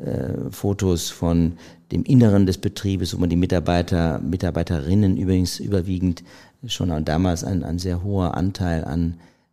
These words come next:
Mitarbeiterinnen. Und, äh, denen ging es da offensichtlich gut.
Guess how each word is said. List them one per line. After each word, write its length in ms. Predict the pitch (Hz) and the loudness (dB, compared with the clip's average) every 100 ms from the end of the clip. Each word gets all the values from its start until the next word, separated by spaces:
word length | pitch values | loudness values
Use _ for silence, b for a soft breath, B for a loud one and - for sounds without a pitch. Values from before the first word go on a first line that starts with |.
| - | -18
Mitarbeiterinnen. 960 | - 113 92 87 87 76 92 107 123 131 B B B _ | -6 -4 -2 -2 -4 0 2 2 0 -4 B B B _
Und, 640 | - 101 95 95 95 95 | -2 2 4 4 4 0
äh, 260 | - 104 98 | -4 0 -2
denen 520 | 104 110 107 104 117 | -2 2 4 4 0
ging 220 | 120 117 | 2 4
es 160 | 117 - | 4 2
da 220 | 110 101 - | 0 0 0
offensichtlich 680 | - 127 92 98 113 95 | 0 2 2 -2 -6 -10
gut. 360 | - 104 165 | -6 -4 -4